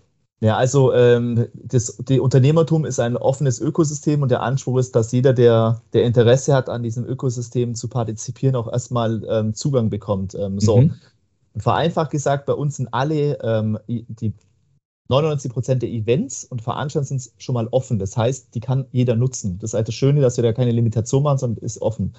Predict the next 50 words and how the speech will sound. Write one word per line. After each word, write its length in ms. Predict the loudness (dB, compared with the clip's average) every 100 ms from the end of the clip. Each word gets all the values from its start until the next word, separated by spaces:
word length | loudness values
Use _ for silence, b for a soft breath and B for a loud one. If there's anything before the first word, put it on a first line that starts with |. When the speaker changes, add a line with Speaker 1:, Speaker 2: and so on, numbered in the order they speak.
| b b b b b -2
Speaker 1:
Was 220 | 0 0
wir 80 | -2
jetzt, 100 | -2
äh, 160 | -4
speziell 480 | -4 -6 -2 0 0
für 140 | -2
die 80 | -2
Familienunternehmen 560 | 0 -2 -2 -4 -4 -4
machen, 240 | -4 -4
das 120 | -4
hast 160 | -4 -4
du 60 | -2
ja 20 |
vorhin 240 | 0 0
mit 140 | -2 -2
der 320 | -2 -2 -4
Initiative 540 | -4 -4 -2 -2 0
angedeutet 460 | 0 0 2 2 0
eben 180 | -2 0
auch, 240 | 0 0
ähm, 400 | 0 0 0 -2 b b b -10
ich 100 | -2
meine, 160 | 0 2
wir, 100 | -2 -6
wir 160 | -4 0
haben 80 |
mittlerweile 340 | 0 2 2 4
mehr 140 | 0
als 140 | -2 -2
dreihundert 560 | 0 0 0 0 -2
Veranstaltungen 480 | -6 -8 -6 -4 -4
pro 100 | -2
Jahr 220 | -2 -2
allein 280 | -2 -2 -2
als 140 | -4
Unternehmertum, 560 | -4 -2 0 0 -2 -4
ja. 120 | -2
Und 120 | -2
ich 140 | -4 -2
meine, 140 | -2
das 100 | -2
ist 60 | -2
ja 40 |
schon 160 | -2 0
ein 20 |
bisschen 200 | 0 0
schwierig, 360 | -2 2 2 4
dann 140 | 2
auch 160 | 0 0
da 380 | 2 2 0